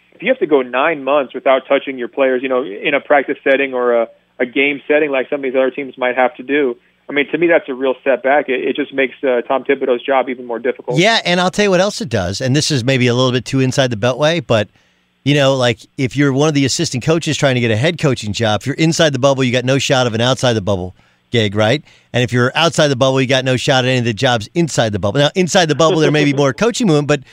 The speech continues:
Speaker 2: but you know how that works, right? Like, you, <clears throat> all these, these interviews will take place in person only, and I think that's, it's, it's kind of, it's fascinating. N B A, you know, the, the movement of N B A coaches will probably be in bubble stays in bubble and out of bubble stays out of bubble.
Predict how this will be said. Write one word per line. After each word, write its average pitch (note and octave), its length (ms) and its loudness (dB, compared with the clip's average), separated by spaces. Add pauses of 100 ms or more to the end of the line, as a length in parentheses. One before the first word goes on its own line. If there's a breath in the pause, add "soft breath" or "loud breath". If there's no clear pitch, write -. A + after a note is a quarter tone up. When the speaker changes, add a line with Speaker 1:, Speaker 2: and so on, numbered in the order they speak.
(200 soft breath)
Speaker 2:
but D3 120 0
you D#3+ 120 0
know A#3+ 100 4
how G#3+ 100 4
that E3 160 2
works, A3 280 0
right? D3+ 200 0
Like, D3 160 -2
you, D#3+ 260 -2
<clears throat> D#3+ 260 0
all D3 160 2
these, G3+ 220 0 (260 soft breath)
these F3+ 160 0
interviews G3+ 300 2
will E3+ 80 0
take F3+ 200 0
place F3+ 260 0
in D#3 120 2
person E3+ 480 -2
only, B2+ 540 0 (520)
and C3+ 360 2
I B2+ 140 0
think C#3+ 200 -4
that's, F3+ 300 -2
it's, - 280 -8 (120)
it's C3+ 160 -4
kind E3 180 2
of, D#3 80 -4
it's D3 200 -6
fascinating. E3 880 0
N D#3+ 160 2
B D#3 200 2
A, D#3+ 340 2 (440 soft breath)
you C#3+ 100 2
know, D3 120 4
the, C#3 160 -4
the C#3+ 100 -2
movement E3+ 320 2
of D#3 80 0
N E3 120 2
B D#3+ 120 2
A D#3 80 2
coaches D#3+ 440 -2
will C#3 100 0
probably D#3+ 300 0
be D3 300 0
in E3+ 200 2
bubble E3+ 240 2
stays C#3+ 260 -2
in E3 120 0
bubble D#3 220 2
and C#3+ 80 2
out D3+ 120 2
of C#3+ 60 -2
bubble C#3 200 0
stays C3 220 -2
out C3+ 120 2
of A2+ 60 -4
bubble. F2+ 220 -6